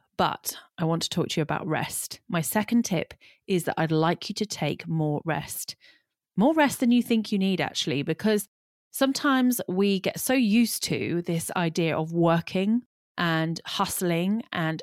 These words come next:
earning money and saying yes to things that rest is just an afterthought. But this year, I really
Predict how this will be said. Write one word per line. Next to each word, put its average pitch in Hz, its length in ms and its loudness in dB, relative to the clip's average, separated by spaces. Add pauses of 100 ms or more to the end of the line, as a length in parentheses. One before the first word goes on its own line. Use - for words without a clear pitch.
(140)
earning 196 340 4
money 170 400 0
and 165 160 -4
saying 220 400 2
yes 196 280 2
to 165 100 -4
things 151 420 -6 (500)
that 180 200 0
rest 240 400 0
is 214 100 0
just - 220 -4
an 180 100 -2
afterthought. - 800 -4 (400)
But - 100 -8
this 240 220 2
year, 254 120 2
I 202 100 2
really 226 580 2